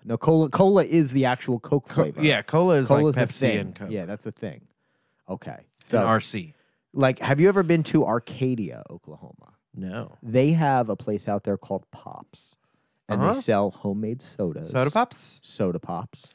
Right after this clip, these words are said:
Speaker 2: Soda Popinski.
Speaker 1: Soda Popinski.
Speaker 2: Mike Tyson's Punch-Out.
Speaker 1: Exactly.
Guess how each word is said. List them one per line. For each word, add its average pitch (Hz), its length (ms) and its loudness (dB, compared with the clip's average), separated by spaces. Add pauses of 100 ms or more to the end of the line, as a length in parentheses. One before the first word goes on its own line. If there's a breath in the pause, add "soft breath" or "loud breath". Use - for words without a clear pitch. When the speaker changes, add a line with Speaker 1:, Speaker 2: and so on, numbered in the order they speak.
(180)
Speaker 2:
Soda 139 280 2
Popinski. 175 600 -2
Speaker 1:
Soda 120 220 4
Popinski. 113 760 -4 (260)
Speaker 2:
Mike 101 180 -12
Tyson's 98 380 -8
Punch-Out. 208 360 -4
Speaker 1:
Exactly. 87 600 -6